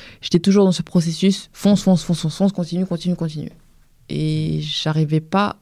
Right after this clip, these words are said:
à réellement écouter mon corps. Et mon corps, il a dit, « Tu veux pas m'écouter ? Moi, je vais te faire m'écouter. » Et donc, euh, rupture de tendon d'Achille,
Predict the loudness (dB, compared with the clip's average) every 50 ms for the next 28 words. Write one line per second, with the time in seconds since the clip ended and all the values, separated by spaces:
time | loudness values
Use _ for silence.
0 | _ _ -6 -4 -4 -4 -6 -6 -6 -6 -8 -2 2 2 4 4 4 4 2 0
1 | -2 -4 -2 -2 -2 -2 -2 -4 -8 -8 -10 _ _ _ _ -6 -6 -4 -2 0
2 | 0 2 2 2 2 2 2 0 -2 -4 -8 -4 -4 -2 0 2 2 2 2 0
3 | 0 0 2 4 4 4 2 2 -2 -2 -2 -2 -2 -2 -4 -8 -12 -14 -14 -16
4 | _ _ _ _ _ _ _ _ -8 -6 -6 -6 -6 -4 -4 -4 -4 -2 -4 -4
5 | -6 -8 -8 -10 -8 -6 -6 -6 -6 -6 -8 -8 -8 -8 -2 0 2 2 2 0